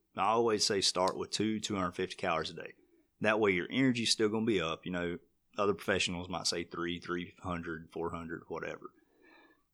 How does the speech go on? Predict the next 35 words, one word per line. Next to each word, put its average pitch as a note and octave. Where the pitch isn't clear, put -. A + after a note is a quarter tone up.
But A#2
you C#3
just B2+
wanna B2+
get A2
a F2
baseline, C3+
run G2
that A#2+
baseline G#2
for -
a -
couple F2+
of D#2+
days. E2+
Yes, E2+
this -
feels F2+
about F2+
right. -
Then F#2
we're F#2
gonna F2+
decrease F#2
it. -
If F#2
you're F2
trying F2+
to F2+
lo-, F#2
we'll G2
stay G#2+
on F2
lose D#2+
weight. D2+